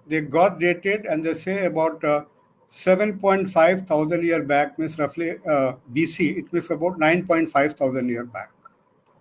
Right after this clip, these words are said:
And it was a very big sensational discovery.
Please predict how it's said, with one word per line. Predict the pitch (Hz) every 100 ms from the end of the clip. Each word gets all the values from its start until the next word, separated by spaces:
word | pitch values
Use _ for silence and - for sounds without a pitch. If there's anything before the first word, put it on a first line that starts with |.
| _ _ _ _ _ _ _ _ _
And | 156 180 208 170 - -
it | 139
was | 180 175
a |
very | 160 156 196 185
big | 131 170 -
sensational | - 135 135 135 117 - 139
discovery. | 117 120 - 127 117 104